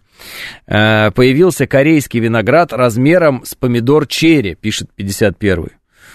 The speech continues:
М, корейский? Ну, я какой-то виноград видел, крупный такой щас продают, зеленый. Вот, э, ну, корейский ли он, это я не в курсе. Так.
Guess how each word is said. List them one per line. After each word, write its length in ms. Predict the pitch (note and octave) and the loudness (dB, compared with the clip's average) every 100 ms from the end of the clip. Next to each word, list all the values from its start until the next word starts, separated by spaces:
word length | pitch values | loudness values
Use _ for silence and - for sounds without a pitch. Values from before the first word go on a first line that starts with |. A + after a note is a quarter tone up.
| - _ | -20 _
М, 280 | - - - | -16 -16 -14
корейский? 720 | - D2 - B2+ - E3 F#2+ _ - _ _ _ _ _ _ _ - | -12 -8 -6 -8 -6 -6 -6 _ -20 _ _ _ _ _ _ _ -6
Ну, 100 | A2 | 0
я 120 | D3+ | 2
какой-то 300 | F#3+ G3 F#3 | 2 0 0
виноград 460 | F#3 F#3+ F#3 C#3+ | -2 0 0 -2
видел, 240 | D3 D#3 A2+ | -2 -4 -2
крупный 340 | D3 B2 G#2+ | -2 -4 -4
такой 260 | F#2 F#2 G2 | -4 -4 -4
щас 200 | - - | -6 -6
продают, 480 | G2+ G2+ A2+ E3 A#2+ | -4 0 4 2 2
зеленый. 580 | A#2 A2 G2 D#2 C2 _ - - | 0 0 0 -4 -10 _ -20 -20
Вот, 580 | - G#1+ G1+ G1+ G1+ - | -14 -10 -8 -8 -10 -12
э, 680 | G2 F#2 F2+ F2+ F#2 F#2 F#2 F2+ | -4 -2 0 0 0 0 0 -2
ну, 520 | F2+ F#2+ B2 F#3+ A3+ _ _ _ _ _ _ _ _ _ _ _ _ _ | -2 -2 -4 -8 -16 _ _ _ _ _ _ _ _ _ _ _ _ _
корейский 480 | - G#2 A2+ C#3 - | -6 0 2 0 -2
ли 100 | F#2 | -2
он, 180 | E2 C#2+ | -2 -4
это 180 | G#1 - | -10 -10
я 160 | G1+ | -10
не 140 | - - | -10 -12
в 60 | |
курсе. 340 | - - - - _ _ - - - - _ _ _ _ | -16 -20 -20 -20 _ _ -20 -20 -20 -20 _ _ _ _
Так. 600 | - C3+ A#2+ - - - | -2 0 0 -4 -14 -14